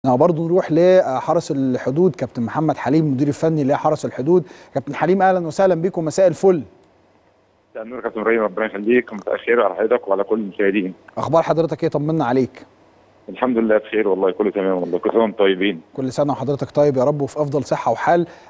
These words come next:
Speaker 1: اعرف منك اخبار الاستعدادات ايه، استعدادات حرس الحدود لاستئناف بطوله ال-، الدوري، ماتشاتك الوديه مدى رضاك، آه، عنها، آه، برضو نطمن على الحاله الصحيه والعينات.
Speaker 2: الحمد لله طبعا، آه، احنا مش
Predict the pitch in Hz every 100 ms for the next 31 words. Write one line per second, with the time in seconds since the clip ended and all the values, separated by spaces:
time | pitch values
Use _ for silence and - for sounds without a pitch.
0 | - 165 175 - 190 196 156 143 147 196
1 | 185 165 143 139 165 185 175 190 185 -
2 | 147 170 - 175 - - 147 170 143 147
3 | 170 139 - 127 165 139 - 170 156 139
4 | 135 120 120 165 180 170 - - - 147
5 | 147 175 160 160 156 156 180 175 180 160
6 | 147 180 - - 135 131 110 135 175 165
7 | 170 165 - _ 151 147 147 165 180 175
8 | 170 - 196 190 151 185 190 151 143 180
9 | 196 185 165 - - - 190 196 196 170
10 | 170 185 156 151 147 139 117 113 123 113
11 | 90 - _ _ _ _ _ _ _ _
12 | _ - - 160 156 139 131 143 139 -
13 | 123 120 113 110 104 104 101 113